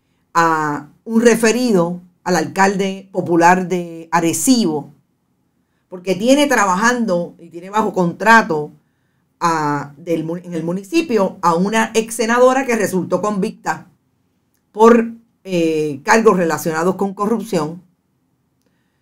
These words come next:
eh, y a otro funcionario en términos de la,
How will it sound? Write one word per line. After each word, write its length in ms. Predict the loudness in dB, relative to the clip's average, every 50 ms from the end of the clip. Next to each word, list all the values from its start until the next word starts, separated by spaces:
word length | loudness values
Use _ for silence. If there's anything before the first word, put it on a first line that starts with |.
| _ _ _ _ _ _ _ _ _ _ _ _ _
eh, 280 | 2 2 2 2 2 0
y 120 | 2 2
a 120 | 4 6 8
otro 540 | 6 6 6 4 4 2 4 0 -2 -6
funcionario 1000 | -8 -12 -14 -14 -14 -14 -14 -8 -2 0 2 2 4 4 2 2 0 0 -2 -4
en 140 | -6 -8 -6
términos 460 | -4 -4 -2 -2 -2 -4 -6 -8 -6
de 680 | -4 -2 0 0 2 2 2 0 0 -2 -6 -8 -10 -14 _ _
la, 260 | _ -4 -2 -2 -2